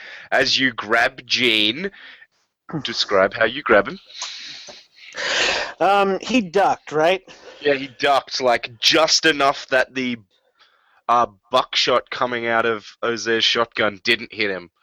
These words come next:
Speaker 2: Um, in that case, I'm gonna say, like, I, I sort of run past and,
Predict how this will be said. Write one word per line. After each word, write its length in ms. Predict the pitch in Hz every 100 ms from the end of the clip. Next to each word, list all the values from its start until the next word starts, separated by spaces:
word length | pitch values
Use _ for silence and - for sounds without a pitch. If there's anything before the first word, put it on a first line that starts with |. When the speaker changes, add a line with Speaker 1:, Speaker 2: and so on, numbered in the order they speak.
| _ _ _ -
Speaker 2:
Um, 580 | 170 175 180 175 180 175 -
in 140 | 190
that 200 | 214 226
case, 260 | - 240 226
I'm 100 | 226
gonna 180 | 226 220
say, 240 | - 226 196
like, 240 | 185 180
I, 400 | 185 202 196 180 -
I 140 | 180
sort 200 | 185 214
of 140 | 170 151
run 320 | 170 185 185
past 640 | - 175 175 185 - - -
and, 520 | 160 160 160 151 139